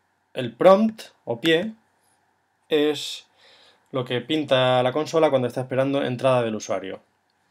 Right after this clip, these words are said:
A continuación es posible que se pinte una casilla parpadeante. Vamos a ver. Aquí tenemos un terminal nuevo y veis que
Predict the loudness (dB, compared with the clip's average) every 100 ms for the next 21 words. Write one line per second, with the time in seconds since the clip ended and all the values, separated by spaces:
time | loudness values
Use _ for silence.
0 | _ _ -20 _ -14 -8 -6 -4 -4 2
1 | 4 4 0 -2 -2 0 0 0 -2 -6
2 | -6 -6 -2 -4 -2 -6 -6 -6 -4 -2
3 | 0 2 0 -2 -14 _ _ _ _ -10
4 | -8 -4 -2 0 0 -2 -18 _ _ _
5 | _ _ _ _ _ _ _ _ _ _
6 | -20 _ _ _ _ _ _ _ -10 -6
7 | -6 -4 -2 -4 -4 -10 _ _ _ -18
8 | -10 -8 -6 -6 -6 -6 -6 0 2 4
9 | 2 -4 -6 -4 -4 -6 -6 -4 -4